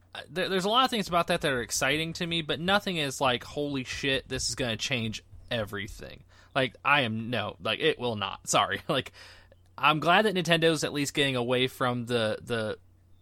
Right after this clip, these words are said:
maybe all, you know, most of the time when Nintendo's promoting the Wii and the Wii U, they definitely kind of, like, I mean, we've talked about several times, like, you, you talk about the hardcore, you talk about the, the core gamers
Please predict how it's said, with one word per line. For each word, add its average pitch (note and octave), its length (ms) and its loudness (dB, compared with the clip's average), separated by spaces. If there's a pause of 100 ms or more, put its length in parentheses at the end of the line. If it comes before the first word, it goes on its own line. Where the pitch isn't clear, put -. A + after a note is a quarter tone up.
(640)
maybe C3 560 0
all, B2 380 2
you B2+ 120 -4
know, G#2+ 220 -2 (100)
most D#3 260 2
of E3+ 40 4
the D3 40 0
time C#3 200 0
when B2+ 160 -2
Nintendo's A#2+ 340 -2
promoting A2+ 320 -4
the A2 80 -4
Wii A2+ 160 -2
and A2 80 -2
the G#2+ 80 -2
Wii G#2+ 140 -4
U, G#2 320 -2 (580)
they D3+ 140 0
definitely D#3+ 300 2
kind C#3+ 240 4
of, B2 100 2
like, A#2+ 320 2
I B2 40 -4
mean, B2 140 -2
we've B2+ 120 -2
talked A#2+ 200 4
about A2 200 0
several A2 240 2
times, G#2 400 -4
like, G#2+ 160 -8
you, A2+ 100 -2
you A2+ 180 -4
talk A#2 200 2
about A2+ 160 -2
the B2+ 80 2
hardcore, A#2 720 0
you A2 60 -6
talk A2+ 200 0
about A#2 300 0
the, B2 240 2
the C3+ 80 -4
core D3+ 340 2
gamers G#2 480 -4